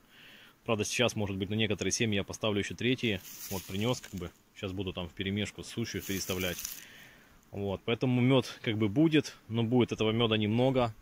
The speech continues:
Ребята, держите цену. Вот, э, начали продавать, я там выкачали липу по четыреста пятьдесят, я там некоторые начали по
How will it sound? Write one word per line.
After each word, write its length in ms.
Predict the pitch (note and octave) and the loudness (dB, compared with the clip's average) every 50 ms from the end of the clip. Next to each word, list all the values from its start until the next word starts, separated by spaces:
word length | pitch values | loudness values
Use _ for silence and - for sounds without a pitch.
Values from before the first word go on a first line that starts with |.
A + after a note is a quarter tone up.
| - - - | -18 -14 -8
Ребята, 380 | - - A2 G2+ B2 A#2 A2 G2 | -6 -4 0 2 2 2 2 0
держите 360 | F#2 G#2 G2+ C3+ B2 - - | 0 0 2 0 0 0 -2
цену. 400 | - - C3 C#3 C#3+ C3 A2+ F#2+ - _ - - - - - - - - - - - - - - | -2 0 2 2 2 0 -2 -4 -8 _ -20 -20 -20 -20 -20 -20 -20 -20 -20 -20 -20 -20 -16 -8
Вот, 400 | G2+ G#2+ G#2+ G#2+ G2+ F#2+ - - | -4 0 2 2 2 0 -2 -2
э, 200 | G#2 G2+ G2 G2 | -2 0 0 0
начали 340 | G#2 A#2+ B2+ - - A#2+ A#2 | 0 0 0 2 0 0 0
продавать, 480 | - G#2+ A2 A2 A2+ A#2 A#2+ A#2 - | 0 0 2 2 4 4 2 2 0
я 60 | - G2 | -2 -2
там 200 | G#2+ G#2 G2 - - - - - | -2 -2 -4 -6 -10 -12 -10 -8
выкачали 400 | G#2+ - A2 G#2 - G#2 G#2 G2+ | -6 -2 -2 -2 0 2 2 4
липу 280 | A2 B2 B2 - A2 | 4 4 2 2 -2
по 440 | F#2 - G#2 G#2 G2+ G2 F#2+ F#2 - - - | -2 0 2 2 2 2 0 -2 -4 -8 -10
четыреста 400 | - - - A#2+ G#2+ - - F#2 | -6 -2 0 0 0 0 -4 -6
пятьдесят, 480 | - G2 G2 G2 - - D3 D3+ C3+ | -6 -6 -4 0 2 4 4 4 2
я 60 | C3+ | 2
там 120 | A2+ A#2 A2+ | 0 0 2
некоторые 400 | A2+ A2 - G#2+ F2 G2+ G2+ G2 | 0 0 0 0 0 0 0 0
начали 320 | G2 F#2+ F2+ - G2 F#2 | -2 -2 -4 -4 -4 -6
по 320 | E2+ - F#2+ F#2+ F2+ E2+ | -4 -4 -4 -4 -4 -4